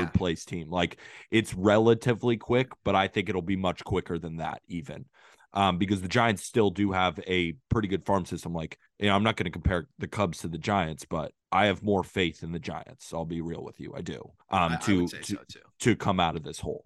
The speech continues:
Speaker 2: So that'll do it for this
Speaker 1: Yeah.
Speaker 2: episode of the Just Baseball Show.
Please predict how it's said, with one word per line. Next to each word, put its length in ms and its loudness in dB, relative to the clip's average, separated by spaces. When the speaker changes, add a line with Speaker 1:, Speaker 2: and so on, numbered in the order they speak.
Speaker 2:
So 140 -6
that'll 260 4
do 180 6
it 100 2
for 60 -2
this 200 0
Speaker 1:
Yeah. 60 4
Speaker 2:
episode 280 0
of 60 0
the 80 -2
Just 240 -4
Baseball 400 0
Show. 320 -2